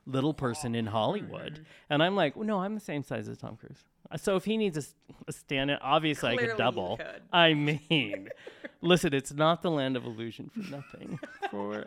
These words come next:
Speaker 1: nothing. Uh, finally, we want to, we love to celebrate guests who have been on our show, especially if they were s-, always so kind to us. We want to give a shout out to Jason T. Gaffney and David Singletary, two of my favorite people in the world. They did, uh, Marriage of Inconvenience,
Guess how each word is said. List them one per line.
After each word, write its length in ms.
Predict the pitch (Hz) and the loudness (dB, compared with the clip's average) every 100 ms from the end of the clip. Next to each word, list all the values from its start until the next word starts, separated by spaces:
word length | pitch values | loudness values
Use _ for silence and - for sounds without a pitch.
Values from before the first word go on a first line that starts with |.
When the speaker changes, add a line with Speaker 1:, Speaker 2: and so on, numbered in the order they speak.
| - | -6
Speaker 1:
nothing. 600 | 80 82 - - - - - - - - | -6 -4 -8 -10 -14 -14 -16 -20 -16 4
Uh, 180 | 202 160 | 6 6
finally, 680 | - 226 214 247 254 240 190 | 4 2 6 6 8 8 6
we 220 | 180 202 | 2 0
want 340 | 196 180 - | 2 2 2
to, 220 | - 170 139 | -2 -2 0
we 120 | 143 | 2
love 140 | 165 180 | 0 0
to 40 | |
celebrate 640 | 175 156 139 135 127 110 | 0 0 0 0 0 -2
guests 240 | 127 127 - | -2 -2 -2
who 120 | 131 | -4
have 100 | 117 | -4
been 120 | 120 | -2
on 120 | 117 | -2
our 80 | 113 | -2
show, 260 | - 120 113 | -4 -4 -4
especially 720 | 135 - - 254 - 233 165 | -6 -8 -2 -2 0 4 4
if 100 | 135 | 4
they 140 | 151 | 4
were 140 | 143 127 | 4 4
s-, 180 | 120 - | -2 -8
always 320 | 143 160 147 127 | 4 4 4 0
so 140 | 127 | -4
kind 220 | 117 104 | -4 -8
to 80 | 107 | -8
us. 120 | 110 | -8
We 80 | 139 | -4
want 300 | 143 170 - | 0 0 -2
to 200 | - 156 | -2 -2
give 160 | 127 135 | 0 -2
a 20 | |
shout 220 | 131 175 | 0 2
out 160 | 165 131 | 2 2
to 60 | 135 | -4
Jason 400 | 147 151 - 139 | -2 -2 -2 -4
T. 140 | 151 | -4
Gaffney 460 | 135 127 - 127 - - - - | -2 -2 -2 -8 -8 -14 -14 -2
and 180 | 139 | 0
David 340 | 135 185 208 226 | 2 -2 -2 -6
Singletary, 760 | - 135 117 113 113 113 113 - | -4 -2 -2 -6 -8 -6 -8 -10
two 180 | - 220 | -10 -6
of 100 | 233 | -4
my 140 | 254 | -2
favorite 380 | 233 190 147 135 | -2 0 0 -2
people 260 | - 123 120 | -6 -10 -8
in 60 | |
the 80 | 110 | -6
world. 240 | 107 101 - - - - | -6 -6 -10 -20 -18 -2
They 160 | 170 185 | 2 2
did, 380 | 196 185 160 - | 2 2 2 2
uh, 140 | 143 | 2
Marriage 320 | 131 156 185 | 4 2 2
of 100 | 208 | 2
Inconvenience, 880 | 220 220 220 151 107 107 160 - - | 2 2 4 4 2 2 -2 -4 -12